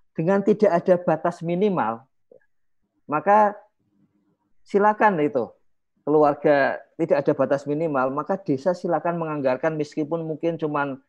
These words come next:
satu keluarga dan sebagainya. Itu kan sebetulnya bagian dari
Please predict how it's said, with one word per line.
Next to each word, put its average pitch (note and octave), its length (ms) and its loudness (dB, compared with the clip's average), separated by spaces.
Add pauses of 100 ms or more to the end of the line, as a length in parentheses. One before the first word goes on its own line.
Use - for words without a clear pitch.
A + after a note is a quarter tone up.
(120)
satu C#3+ 380 -2
keluarga C3+ 880 0 (160)
dan A#2 160 -6
sebagainya. G#2 560 -8 (320)
Itu - 240 -4
kan G#3+ 160 0
sebetulnya G3+ 400 -4
bagian E3 480 0
dari C3+ 480 0